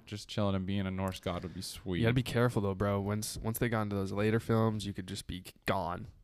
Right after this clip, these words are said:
Speaker 1: Yeah, whatever. This will be cool.
Speaker 2: Worth it.
Speaker 1: You seen what Asgard looks like?
Speaker 2: Well,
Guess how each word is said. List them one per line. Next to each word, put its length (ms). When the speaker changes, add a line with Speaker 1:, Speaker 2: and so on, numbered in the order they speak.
Speaker 1:
Yeah, 240
whatever. 500
This 140
will 80
be 80
cool. 280
Speaker 2:
Worth 260
it. 180
Speaker 1:
You 120
seen 280
what 120
Asgard 440
looks 220
like? 200
Speaker 2:
Well, 380